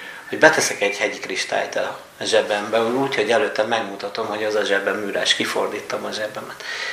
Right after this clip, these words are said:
Beleteszem a hegyi kristályt, és oda megyek egy nézőhöz, és mondom, hogy legyen kedves, ebből a zsebemből kérjen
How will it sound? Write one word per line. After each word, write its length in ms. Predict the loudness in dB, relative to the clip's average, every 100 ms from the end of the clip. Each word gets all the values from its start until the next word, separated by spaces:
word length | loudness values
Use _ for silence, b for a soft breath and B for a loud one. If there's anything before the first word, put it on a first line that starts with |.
| B
Beleteszem 560 | 6 8 8 2 0 0
a 40 |
hegyi 260 | 0 0 -2
kristályt, 560 | -2 -2 0 2 0 0
és 140 | 2
oda 200 | 4 4
megyek 300 | 2 -4 -2
egy 140 | -4
nézőhöz, 460 | -2 -2 0 0 0
és 180 | -2 -2
mondom, 260 | -2 -2
hogy 160 | 0 2
legyen 280 | 2 2 -2 -4
kedves, 420 | -2 -2 -2 -4 -4 B B
ebből 280 | -2 0 0
a 60 | 2
zsebemből 580 | 2 4 2 2 -6
kérjen 440 | -4 -2 -2 -2